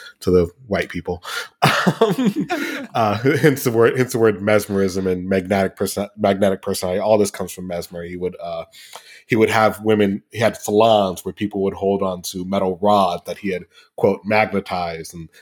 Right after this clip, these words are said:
and be healed and fall out and screaming and have spirit and all that. <laughs> Um, but Mesmer, Mesmer was very popular and very powerful, and the King of France did not like this. <laughs> And the King of France put together a Blue Ribbon Commission. I don't know if he called it a Blue Ribbon Commission, probably not, 'cause he spoke French.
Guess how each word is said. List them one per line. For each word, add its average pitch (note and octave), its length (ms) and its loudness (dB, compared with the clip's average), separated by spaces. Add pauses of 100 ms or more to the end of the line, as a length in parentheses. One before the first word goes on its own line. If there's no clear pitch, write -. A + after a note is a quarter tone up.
and F#2+ 140 -6
be F#2 120 -8
healed F2+ 540 0
and E2+ 160 -12
fall G#2 280 4
out G2 200 0
and F#2 140 -18
screaming F#2 520 -4
and F2 200 -16
have G2 220 -2
spirit G2+ 260 -2
and F#2+ 80 -4
all G#2 120 2
that. E2+ 180 -6 (320)
<laughs> - 200 0 (160)
Um, D#3 220 -4 (760)
but C3 140 2
Mesmer, D3+ 500 6
Mesmer C#3+ 400 4
was A2 380 4
very A#2 380 4
popular G2 400 0
and F#2 80 -4
very F#2+ 180 0
powerful, F2+ 640 -4
and F2 380 -8
the E2+ 220 -6
King F#2+ 200 -6
of F2 100 -2
France F2+ 360 -6
did F#2 160 -6
not F#2 200 -6
like - 300 -16
this. - 320 -12 (220)
<laughs> - 180 -6 (540)
And G#2 80 0
the G2 60 -4
King B2+ 180 0
of G#2+ 80 -2
France A2+ 260 2
put - 160 -2
together A2 300 4
a G#2 40 2
Blue E3 240 6
Ribbon D3 260 6
Commission. G2 420 -2
I G#2+ 80 -8
don't A2+ 140 -2
know G#2+ 100 2
if G2+ 80 -4
he G2+ 80 -2
called A2+ 260 2
it A#2+ 60 0
a A#2 40 0
Blue B2 200 4
Ribbon B2 160 0
Commission, C#3+ 520 0
probably G#2+ 240 0
not, G#2 240 -2
'cause - 120 -18
he G2+ 60 -8
spoke - 260 -8
French. - 400 -8